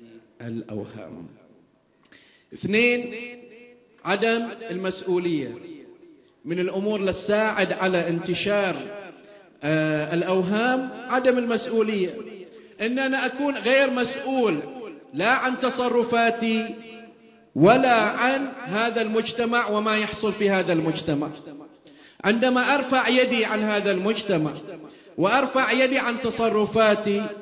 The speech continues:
ممكن أن، إلى أي وهم أن ينتشر. إذا أنا ما كنت مسؤول وأنت ما كنت مسؤول، هذا المجتمع من يتولاه؟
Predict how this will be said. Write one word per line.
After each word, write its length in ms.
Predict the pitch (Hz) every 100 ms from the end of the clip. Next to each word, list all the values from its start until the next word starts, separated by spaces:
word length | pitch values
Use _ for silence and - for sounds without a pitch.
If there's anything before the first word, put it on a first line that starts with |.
| - - - - - -
ممكن 520 | 220 320 302 277 277
أن، 380 | 254 - 247 240 233 240 202
إلى 380 | 240 247 247 254
أي 180 | 294 277
وهم 400 | 285 269 277 269
أن 200 | 247 240
ينتشر. 720 | 240 233 - 190 - 165 127 - - 156 - - - -
إذا 280 | 139 147 135
أنا 120 | 151
ما 140 | 139 131
كنت 240 | 143 131 - - - - -
مسؤول 840 | 127 - - 143 127 117 104 143 127 123
وأنت 380 | 120 143 147 147
ما 220 | 131 131
كنت 340 | 131 131 -
مسؤول، 600 | 123 131 - 143 143 123 110 - -
هذا 240 | 147 156 143
المجتمع 580 | 135 135 - 143 139
من 340 | 120 143 143 143 - - -
يتولاه؟ 800 | 120 120 113 113 107 107 107